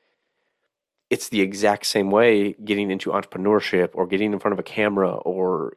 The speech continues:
getting, starting your own podcast. It's going to be intimidating at the beginning. It is. It's gonna be tough. But if you can push past those nerves, like, that moment that you start feeling uncomfortable and you're like, "I don't know,"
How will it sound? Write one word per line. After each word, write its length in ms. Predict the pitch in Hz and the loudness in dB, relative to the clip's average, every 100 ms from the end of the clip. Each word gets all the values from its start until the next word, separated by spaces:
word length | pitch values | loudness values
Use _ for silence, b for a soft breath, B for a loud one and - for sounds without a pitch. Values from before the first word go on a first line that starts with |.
| 87 | -6
getting, 400 | 101 104 98 95 - | -4 -2 -4 -6 -6
starting 300 | - 101 104 | -4 -2 0
your 100 | 101 | 0
own 140 | 95 | 0
podcast. 800 | - 101 101 - 87 82 - - _ _ _ _ _ _ _ _ | -2 -2 -2 -2 -2 -2 -6 -16 _ _ _ _ _ _ _ _
It's 160 | 139 135 | -2 0
going 280 | 123 123 120 | 4 4 4
to 60 | |
be 160 | 113 110 | 2 2
intimidating 840 | 98 - 120 110 98 95 92 92 _ _ _ - | 0 0 2 4 4 4 0 -6 _ _ _ -4
at 120 | 101 | -4
the 60 | 95 | -2
beginning. 400 | 92 87 - - - | -2 -4 -6 -10 -4
It 180 | 92 - | -2 0
is. 480 | 101 82 78 - - | 0 0 -6 -14 -10
It's 180 | 107 95 | -8 -2
gonna 100 | 113 | -2
be 80 | 98 | -2
tough. 580 | - 110 - - - - _ _ _ _ | 0 0 0 -4 -20 -20 _ _ _ _
But 360 | - - - - _ _ _ _ _ _ - | 4 4 4 -4 _ _ _ _ _ _ -6
if 100 | 113 | -2
you 80 | 117 | 0
can 140 | 104 | -2
push 200 | 92 131 | 0 -2
past 280 | - 117 - | 2 0 2
those 160 | 104 92 | -4 -2
nerves, 600 | 90 107 107 95 95 - | 0 4 4 2 -2 -4
like, 160 | 95 - | -2 0
that 260 | - - | -4 -4
moment 300 | 123 120 120 | -2 0 0
that 80 | 104 | -2
you 80 | 82 | -4
start 220 | - - | -2 -4
feeling 300 | - 117 110 | 0 0 2
uncomfortable 640 | 82 98 - 101 - 120 | 0 -4 -4 -2 0 2
and 100 | 117 | 2
you're 80 | 101 | 2
like, 240 | 90 87 - | 0 0 -6
"I 380 | 104 104 107 | -6 -4 -4
don't 260 | 107 104 95 | -4 -4 -4
know," 360 | 101 107 92 | -2 -2 -2